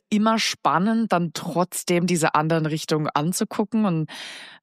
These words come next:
herauszufinden, aha, wie machen die das eigentlich? Weil eben die Kraft der Gedanken teilweise schon,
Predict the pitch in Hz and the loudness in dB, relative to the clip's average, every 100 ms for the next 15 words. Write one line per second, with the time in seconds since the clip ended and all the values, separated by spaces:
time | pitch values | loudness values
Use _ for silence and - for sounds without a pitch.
0 | _ _ - 160 160 160 170 170 165 - | _ _ -8 -2 2 4 2 2 -4 -2
1 | 160 151 165 165 151 147 170 220 220 202 | -2 0 0 0 -2 2 2 2 0 0
2 | 180 - 160 160 170 160 143 - 143 151 | 0 0 2 2 0 -2 -6 -4 0 2
3 | 160 208 214 - 185 190 202 165 - 156 | 4 2 0 0 0 2 0 -2 -4 -2
4 | 156 - 165 147 151 151 147 147 - 151 | -2 -2 -4 -2 -2 -4 -4 -6 -8 -10
5 | 143 - - - - _ - 175 160 165 | -10 -16 -20 -20 -20 _ -6 2 4 4
6 | 156 151 151 151 143 143 139 - 165 175 | 2 4 4 4 2 0 0 0 0 2
7 | 202 262 330 | 2 2 -2